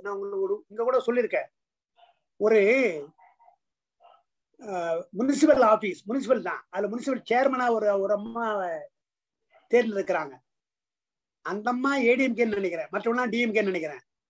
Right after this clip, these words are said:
கவுன்சிலர்ஸ் எல்லாம் டி எம் கே வந்துட்டாங்க. இந்த அம்மா chairman வந்து, chairman போஸ்ட்ல வந்தவங்க ஏ டி எம் கே ஜெயிச்சிட்டாங்க.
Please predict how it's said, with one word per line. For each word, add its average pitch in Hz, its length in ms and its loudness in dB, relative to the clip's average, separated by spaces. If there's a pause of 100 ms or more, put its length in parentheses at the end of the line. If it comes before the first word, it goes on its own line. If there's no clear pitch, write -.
(320)
கவுன்சிலர்ஸ் 269 400 4
எல்லாம் 262 220 -4
டி 240 80 -4
எம் 254 120 0
கே 233 100 0
வந்துட்டாங்க. 175 440 -2 (1120)
இந்த 226 260 -2
அம்மா 262 260 6
chairman 233 420 4
வந்து, 220 300 2 (1000)
chairman 254 300 -2
போஸ்ட்ல 226 220 -4
வந்தவங்க 214 580 -2
ஏ 214 120 -2
டி 240 80 -4
எம் 214 100 -8
கே 170 240 -6 (300)
ஜெயிச்சிட்டாங்க. 196 500 0